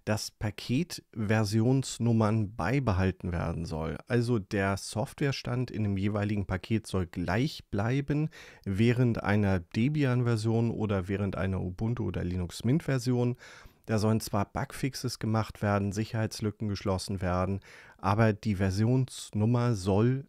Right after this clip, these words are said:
wenn möglich, beibehalten werden. Gibt zwar auch Ausnahmen, sowas wie der Firefox zum Beispiel, der wird immer ein bisschen aktualisiert, der bleibt zwar auch auf seinem stabilen Zweig,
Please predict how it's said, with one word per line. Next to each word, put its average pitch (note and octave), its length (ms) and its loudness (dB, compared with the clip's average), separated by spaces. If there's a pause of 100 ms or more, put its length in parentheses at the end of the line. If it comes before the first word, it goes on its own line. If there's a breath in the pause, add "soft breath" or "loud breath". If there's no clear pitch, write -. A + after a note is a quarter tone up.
wenn A2+ 380 2
möglich, A#2+ 680 0 (100)
beibehalten F#2 760 0
werden. F2+ 480 0 (140)
Gibt - 180 -8
zwar F#2 160 -6
auch - 160 -8
Ausnahmen, B2 680 0 (340 loud breath)
sowas G#2+ 440 0
wie G#2+ 100 2
der G2 180 4
Firefox B2 680 -2
zum A2+ 160 0
Beispiel, G#2 600 2 (380 loud breath)
der G#2 160 2
wird A2 180 2
immer A#2 340 4
ein A2+ 200 2
bisschen A#2 500 0
aktualisiert, G2 1120 -2 (140)
der G2+ 100 2
bleibt G#2 260 0
zwar - 160 -6
auch F2+ 260 -2
auf - 200 -4
seinem G#2+ 320 -2
stabilen A2+ 1040 0
Zweig, B2+ 640 -4